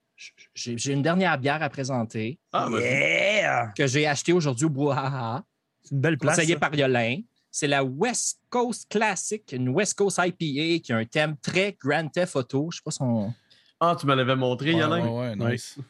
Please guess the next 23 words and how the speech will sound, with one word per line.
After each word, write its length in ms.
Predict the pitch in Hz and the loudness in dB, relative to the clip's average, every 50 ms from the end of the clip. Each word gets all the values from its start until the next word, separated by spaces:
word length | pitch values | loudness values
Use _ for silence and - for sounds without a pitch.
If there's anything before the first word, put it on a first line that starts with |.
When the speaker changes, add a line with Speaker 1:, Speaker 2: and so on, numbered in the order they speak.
| _ _ - | _ _ -2
Speaker 1:
En 100 | - 156 | -2 -2
tout 80 | - - 175 175 | 0 2 0 -2
cas, 60 | 170 - - | -2 -2 -12
j'ai 200 | 117 107 117 113 | -8 -4 -2 -2
bien 220 | 101 110 135 147 | 0 2 0 2
hâte 120 | 156 165 156 | 2 2 0
de 80 | 139 | 0
goûter 180 | 120 120 117 147 | -2 0 0 0
à 80 | 123 110 | 0 0
ça. 220 | - - 165 208 _ _ _ | 0 -4 -6 -8 _ _ _
Fait 200 | _ - 131 113 | _ -6 -6 -6
que 380 | - - 123 117 113 110 113 113 | -2 0 0 0 2 0 0 0
c'est 120 | - 127 | -2 0
pas 120 | 120 240 302 | 0 0 2
mal 160 | 370 294 220 | 2 2 2
ça 240 | - - 208 220 220 | 2 2 2 0 0
pour 160 | - 190 175 | 0 -2 -2
ce 60 | - | 0
qui 60 | - 165 | 0 -2
m'a 100 | 165 151 | -2 -2
fait 80 | 190 | -2
triper 280 | 180 - 151 143 180 185 | -6 -6 -4 0 0 2
dernièrement. 500 | 175 165 151 147 135 123 117 113 117 | 2 2 0 2 2 0 0 0 -4